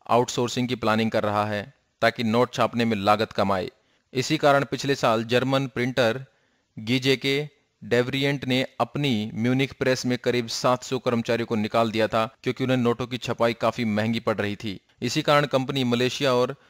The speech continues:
लाइपजिग से नोट छपवा रही है ताकि नोट छापने की लागत कम आए।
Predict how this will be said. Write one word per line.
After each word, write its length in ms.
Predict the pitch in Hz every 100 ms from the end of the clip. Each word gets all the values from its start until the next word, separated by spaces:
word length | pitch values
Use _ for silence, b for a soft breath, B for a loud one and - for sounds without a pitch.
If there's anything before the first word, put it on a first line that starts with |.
| b -
लाइपजिग 420 | 120 127 123 143
से 120 | 135
नोट 260 | 113 120 -
छपवा 300 | 113 117 113
रही 200 | 113 113
है 160 | 107 104 -
ताकि 200 | 117 123
नोट 260 | 113 120 -
छापने 300 | 113 113 117
की 120 | 113
लागत 360 | 95 107 107 -
कम 180 | 107
आए। 160 | 95